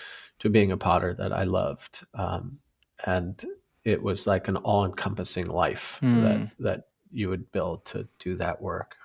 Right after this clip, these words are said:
Speaker 1: Um, uh, now, obviously, it's very different. But
Speaker 2: What do you, now that you have your own children, what, um, advice do you hope to instill in them as they begin their own creative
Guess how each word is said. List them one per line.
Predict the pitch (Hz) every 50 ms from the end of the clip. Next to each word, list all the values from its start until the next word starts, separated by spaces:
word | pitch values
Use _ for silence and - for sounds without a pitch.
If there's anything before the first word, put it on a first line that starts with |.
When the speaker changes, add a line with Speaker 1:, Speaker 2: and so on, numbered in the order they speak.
| _ _
Speaker 1:
Um, | - 104 92 98 - - - -
uh, | 101 92 - - -
now, | 104 95 95 95
obviously, | 92 92 95 98 98 95 - - -
it's | - -
very | - - 87 85
different. | - - 82 - - - - - _
But | - - - _ _ _ _
Speaker 2:
What | - 127
do | 131 156
you, | 165 170 160 151 143 135 131 127 120 117 - - - _ -
now | 131 123 131
that | 139 143 - 123
you | 123 117
have | 107 113 120 120 120 113 117
your | 117 110 101 - 117
own | 117 117 113 113 110 117 110 -
children, | - - 135 120 - 117 107 107 113
what, | 117 123 127 131 120 - _ _ _ _ _ -
um, | 131 120 120 113 110 117 113 - 131 - _ _ -
advice | - 120 107 - 113 113 113 113 - -
do | - 117
you | 110
hope | 107 - 110 - -
to | - -
instill | 107 107 - - - 117 110
in | 107 104
them | 104 104 101
as | 101 107 110 -
they | 113 107
begin | 104 107 104 110 107 101
their | 104 104
own | 107 107
creative | - - - - 107 104 110 110